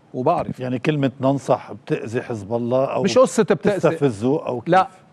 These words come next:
Speaker 1: ن-، كلمة ننصح.
Speaker 2: أو ما بده مين ينصح؟
Speaker 1: أنا اليوم كنت عند، آه، صاحبي محمد رعد وفاهمينها، مش مزعوجين منها، بالعكس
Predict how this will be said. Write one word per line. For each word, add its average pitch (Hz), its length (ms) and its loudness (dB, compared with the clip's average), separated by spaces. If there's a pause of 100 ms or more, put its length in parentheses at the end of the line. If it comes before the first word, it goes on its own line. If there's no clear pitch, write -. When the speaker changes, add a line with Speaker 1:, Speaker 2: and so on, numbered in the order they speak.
Speaker 1:
ن-، 180 240 -6
كلمة 190 440 2
ننصح. 160 200 2
Speaker 2:
أو 151 80 4
ما 165 100 4
بده 151 260 4
مين 143 180 4
ينصح؟ 123 360 -2
Speaker 1:
أنا 185 140 2
اليوم 190 280 4
كنت 147 240 -2
عند، 143 280 -4
آه، 139 640 -2
صاحبي 131 400 -2
محمد 127 400 -2
رعد 123 300 -2
وفاهمينها، 185 600 2
مش 139 180 -8
مزعوجين 147 480 -4
منها، 135 200 -8 (300)
بالعكس 131 480 0